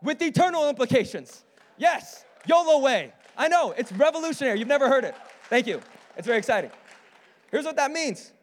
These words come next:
This is crazy. That, I was not sure how you guys <laughs> were gonna take that. I was like, "This might be the corniest thing I've ever said in my entire life." I almost regretted it as I said it. But thank goodness that you guys liked it. Okay, get this.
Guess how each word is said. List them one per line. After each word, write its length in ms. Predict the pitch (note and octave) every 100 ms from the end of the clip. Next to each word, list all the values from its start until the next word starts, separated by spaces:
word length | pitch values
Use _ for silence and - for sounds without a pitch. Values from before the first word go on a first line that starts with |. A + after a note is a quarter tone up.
| _ _ _ _ _
This 220 | G#3 D4
is 120 | C#4 -
crazy. 480 | C4 B3+ G3+ C#3 - _ _ _ _ _ _ F3
That, 340 | E3 G#3+ G3 - - _ _ _ _ _ _ _
I 120 | - F#3
was 160 | G#3
not 280 | F#3+ A3 A3+
sure 240 | - A3
how 140 | G3+ F#3
you 100 | F#3
guys 240 | G3 -
<laughs> 20 |
were 60 | G3
gonna 260 | A#3+ G3 C4+
take 320 | - C4+ B3+
that. 160 | B3
I 120 | G#3+ G3+
was 120 | A3
like, 200 | G3 - - - _
"This 180 | F#3+ A3+
might 160 | C#4 A3
be 120 | G#3+
the 100 | C#3+
corniest 500 | - E3+ F3+ F3+ E3+
thing 140 | E3+
I've 100 | B2+
ever 200 | B2 C#3
said 180 | C#3+ C#3+
in 60 | C3
my 100 | A#2+
entire 300 | - C3 B2+
life." 280 | A2 E2+ -
I 140 | D#3+
almost 400 | E3+ G#3+ A3 G#3
regretted 440 | F#3 E3+ F3 D#3+
it 120 | C3 A2+
as 200 | D3 C3+
I 80 |
said 260 | C3+ D3 A#2
it. 140 | F2 _ _ _ _ _ -
But 160 | F#3
thank 200 | A#3 A#3
goodness 340 | B3 A#3 D3 -
that 120 | D#3+
you 80 | E3+
guys 200 | E3+ E3
liked 260 | E3 -
it. 100 | G2+ F#3+
Okay, 340 | C4+ E4+ E3+ - _ _ _ _ _ _ _ -
get 180 | G#3 D#4+
this. 360 | C4+ - -